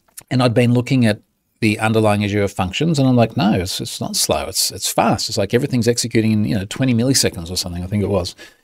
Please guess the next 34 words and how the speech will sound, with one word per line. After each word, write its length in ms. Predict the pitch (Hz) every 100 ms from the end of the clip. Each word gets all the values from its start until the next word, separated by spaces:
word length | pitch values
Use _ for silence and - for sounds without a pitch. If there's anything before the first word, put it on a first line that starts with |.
| _
You 80 | 107
know, 120 | 85
that's 280 | 87 104 -
fast, 540 | - 208 - - - -
<laughs> 100 | - - 160
particularly 420 | - - - 139
when 120 | 143
you're 80 | 139
searching 360 | 113 156 - 120
through 180 | - 110
twelve 260 | 131 120
and 80 | 107
a 20 |
half 180 | 110 101
billion 300 | 123 113 107
records. 480 | 135 185 - 95 - - - - - - _ _ -
And 100 | 127
they're 80 | 139
like, 140 | 151 151
"No, 140 | 202
no, 100 | 190
no, 160 | 175 143
it's 100 | -
slow." 260 | 160 143
And, 120 | 127
and 180 | 135 131
I 40 | 131
managed 360 | 139 190 -
to 60 | 151
track 280 | - 135 -
it 120 | -
back 240 | 107 -
down 360 | 113 110 95 92
to 420 | - 104 98 95